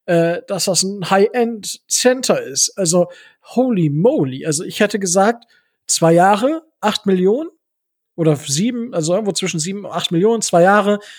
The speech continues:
und zweite Jahr nicht mehr garantiert. Er hat ja gar nicht so viel mehr gezeigt, als dass man ihm so viel mehr zahlen könnte. Also, ich weiß, also,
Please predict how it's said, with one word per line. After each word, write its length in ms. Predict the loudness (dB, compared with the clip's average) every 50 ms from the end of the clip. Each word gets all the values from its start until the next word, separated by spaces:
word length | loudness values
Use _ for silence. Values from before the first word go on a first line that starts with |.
| -20 -16 _
und 140 | -4 -2 0
zweite 360 | 2 4 4 2 4 4 2
Jahr 120 | 2 4 4
nicht 220 | 2 0 0 0
mehr 120 | 0 2
garantiert. 580 | 2 2 0 0 -2 -4 -4 -4 -4 -4 -4 -6 -14 -20 -20 -20 _ -4
Er 140 | -2 0
hat 140 | 0 0 0
ja 100 | 0 0
gar 160 | 0 0 0
nicht 140 | 0 0 0
so 160 | 0 -2 -2
viel 160 | -2 -2 -2 0
mehr 160 | 0 0 0
gezeigt, 460 | -2 -4 -4 -2 0 0 0 0 -2
als 120 | -2 0
dass 140 | 0 -2 -2
man 120 | -2 -4 -4
ihm 120 | -4 -4
so 140 | -4 -4 -4
viel 160 | -2 -2 -2
mehr 180 | -2 -2 -2 -2
zahlen 480 | -2 -2 0 0 0 0 -2 -2 -4
könnte. 480 | -6 -10 -12 -12 -12 -14 -16 -16 -16 -18 _ _ _ _ _ _ _ _ _ _ _ _ _ _ _ _ _ _ _ _
Also, 480 | -2 0 2 4 4 4 2 0 -4 -14 _ _ _ _ _ _ _ _ _ _ _ _
ich 160 | -4 0 2
weiß, 400 | 2 2 2 0 -2 -6 -8 _ -6
also, 200 | -4 -2 -2